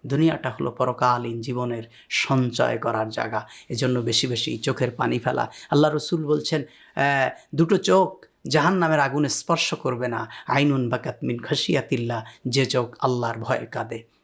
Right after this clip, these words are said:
সুতরাং ভাইরা আমার, আমরা রাত্র জাগবো, আমরা কিয়ামুল লাইল করবো, দুহাত আকাশের দিকে উঠায় দেব, রবের দরবারে প্রার্থনা করব, "রব্বুল আলামিন, তুমি আমাদেরকে মাফ করে দাও।" আল্লাহ,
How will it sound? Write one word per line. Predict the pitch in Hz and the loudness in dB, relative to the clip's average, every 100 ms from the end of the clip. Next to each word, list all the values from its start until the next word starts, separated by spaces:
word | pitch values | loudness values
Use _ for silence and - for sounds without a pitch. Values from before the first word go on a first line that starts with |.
| _ - | _ -4
সুতরাং | 208 208 190 165 | 2 2 2 0
ভাইরা | 185 175 | 2 2
আমার, | 156 147 - _ _ _ _ _ _ _ _ | 2 -2 -8 _ _ _ _ _ _ _ _
আমরা | 151 139 127 | 2 4 4
রাত্র | 123 120 127 | 2 0 -4
জাগবো, | 117 117 107 117 113 | -2 -2 -4 -8 -6
আমরা | 120 123 | -4 -4
কিয়ামুল | - 139 123 123 | 0 0 0 -4
লাইল | 120 123 127 | -6 -6 -8
করবো, | - 123 117 120 - - - - - - 135 | -6 -8 -8 -12 -16 -20 -20 -20 -20 -8 4
দুহাত | 170 143 170 151 - - | 4 6 4 2 -6 -6
আকাশের | 147 - 170 156 123 | -2 0 0 -2 -6
দিকে | 127 135 | -6 -6
উঠায় | 127 - 131 | -6 0 0
দেব, | 120 117 117 113 _ - | 0 -6 -8 -12 _ -2
রবের | 135 131 131 113 | 0 2 0 0
দরবারে | 123 117 117 | 0 0 -2
প্রার্থনা | 113 123 - - 120 113 | 0 -2 -2 -8 -6 -6
করব, | 120 120 | -6 -4
"রব্বুল | 120 113 120 | -4 -4 -4
আলামিন, | 113 110 107 127 117 | -2 -4 -4 -4 -6
তুমি | 113 131 | -6 -4
আমাদেরকে | 127 120 117 - 123 | -2 -2 -6 -6 -6
মাফ | 113 - | -6 -10
করে | - 110 | -8 -6
দাও।" | 113 117 - - - | -4 -6 -8 -18 0
আল্লাহ, | 143 147 131 | 6 6 4